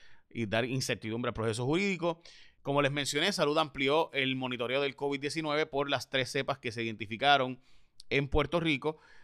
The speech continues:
eh, recientemente. Y les mencioné, ¿verdad?, que se fue Mara Pérez de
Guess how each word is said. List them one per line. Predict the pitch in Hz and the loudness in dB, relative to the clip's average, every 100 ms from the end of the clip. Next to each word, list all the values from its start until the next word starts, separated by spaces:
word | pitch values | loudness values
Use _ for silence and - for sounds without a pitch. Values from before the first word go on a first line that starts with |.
| - | -6
eh, | - 117 113 | 0 2 0
recientemente. | 113 127 120 160 139 139 156 151 - - - - | -2 -4 0 0 0 -2 -2 -4 -8 -20 -18 -2
Y | 196 226 226 - | 2 2 0 -4
les | 131 135 | -4 -4
mencioné, | 131 123 123 123 | -2 -4 -2 0
¿verdad?, | 135 127 | 2 2
que | 131 123 | 0 -2
se | 101 | -4
fue | 107 113 117 - - | 0 2 2 0 -8
Mara | 104 113 120 - | -2 2 2 0
Pérez | 113 110 110 113 - - - | 0 2 2 0 -4 -8 -16
de | - 95 107 113 - | -12 -6 -2 -2 -4